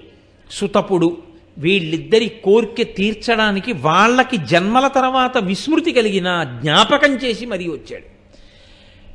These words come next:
కాబట్టి ఆయన కృతయుగంలో నరసింహుడిగా వచ్చినా, త్రేతాయుగంలో రామచంద్రమూర్తిగా వచ్చినా, ద్వాపర యుగంలో కృష్ణ భగవానుడిగా వచ్చినా, ఆయన కదలికకి కారణం మాత్రం దయ. తర్వాత కదలికలు ఉంటాయి, ఇంకా,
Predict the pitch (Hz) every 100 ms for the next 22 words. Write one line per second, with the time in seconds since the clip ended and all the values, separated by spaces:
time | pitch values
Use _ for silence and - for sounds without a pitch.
0 | - 156 202 220 - - - - - 147
1 | 165 165 147 131 202 214 220 226 233 202
2 | 151 160 214 190 208 208 202 196 196 185
3 | 220 220 180 190 214 220 220 208 196 180
4 | 156 165 202 220 214 214 202 202 196 185
5 | 175 170 175 202 196 165 175 220 233 220
6 | 208 190 165 156 - 202 190 196 196 202
7 | 208 214 208 208 220 240 349 - - -
8 | - - 156 185 190 180 175 - - 156
9 | 233 285 285 247 220 - 175 196 202 190
10 | 180 165 - 160 196 135 127 127 120 98
11 | - - - - - - - - 180 220
12 | 320 349 349 285 277 277 254 190 156 120
13 | 113